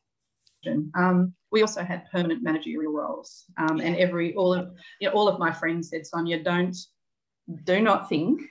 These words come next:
Speaker 1: of leaving. It takes,
Speaker 2: <laughs>
Speaker 1: do not, don't give up your day job. Um, it's great remuneration, it's safe, it's everything you ever want, you know." Um, and, uh, yeah,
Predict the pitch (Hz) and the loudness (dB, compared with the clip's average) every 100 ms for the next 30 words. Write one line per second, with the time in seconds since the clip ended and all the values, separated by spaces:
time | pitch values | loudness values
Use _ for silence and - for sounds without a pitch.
0 | _ 175 165 160 156 143 127 147 147 - | _ -2 0 2 2 0 -4 -6 -8 -10
1 | - 208 - 240 - 185 214 - 233 220 | -4 -4 -2 -4 -2 2 2 2 2 0
2 | 180 - _ _ _ - _ 170 - 247 | -2 -8 _ _ _ -8 _ -6 -2 4
3 | 269 262 226 - - - 240 285 311 277 | 6 8 6 2 -6 2 4 6 6 6
4 | 220 - 208 180 170 165 165 160 226 330 | 6 6 4 6 6 6 4 4 4 2
5 | - _ 202 190 190 190 190 202 202 - | -10 _ 4 8 10 8 6 2 -4 -8
6 | - - 233 - 269 262 247 233 208 196 | -12 -16 -6 4 4 6 6 6 6 6
7 | 214 226 226 226 208 208 180 180 - 226 | 6 6 2 0 0 0 -4 -10 -2 0
8 | 208 208 214 - - - 214 226 202 208 | 2 0 -4 -10 -12 -6 -4 -2 -2 -4
9 | 190 185 185 180 175 165 165 160 160 170 | -4 2 6 6 4 2 -2 -4 -6 -8
10 | 160 160 - _ _ _ _ - 196 196 | -6 -8 -12 _ _ _ _ -2 4 6
11 | 190 190 185 180 - - _ _ _ _ | 4 2 0 -2 -6 -12 _ _ _ _
12 | _ - 202 202 202 208 208 208 202 202 | _ 0 4 4 2 -2 -4 -2 0 0
13 | 202 202 208 214 226 226 175 147 143 | 0 -4 -4 -2 -2 0 0 -2 -6